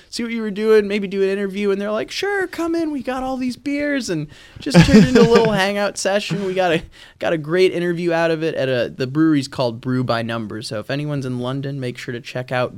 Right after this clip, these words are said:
Speaker 1: Brew by Numbers.
Speaker 2: Okay.
Speaker 1: They're, they basically brew a new beer every week, and since they're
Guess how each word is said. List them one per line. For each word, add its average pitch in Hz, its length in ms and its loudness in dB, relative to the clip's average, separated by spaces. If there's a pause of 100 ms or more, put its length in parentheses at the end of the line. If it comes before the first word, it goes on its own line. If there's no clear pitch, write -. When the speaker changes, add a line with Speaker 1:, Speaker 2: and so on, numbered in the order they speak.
Speaker 1:
Brew 123 340 -2
by 120 200 -2
Numbers. 113 500 -6
Speaker 2:
Okay. 117 460 0
Speaker 1:
They're, 127 200 2
they 120 180 0
basically 123 720 -2
brew 127 480 -2
a 123 60 -2
new 123 280 -2
beer 120 260 -4
every 113 280 -4
week, 117 300 -8
and 113 260 -8
since 120 220 -10
they're 113 180 -6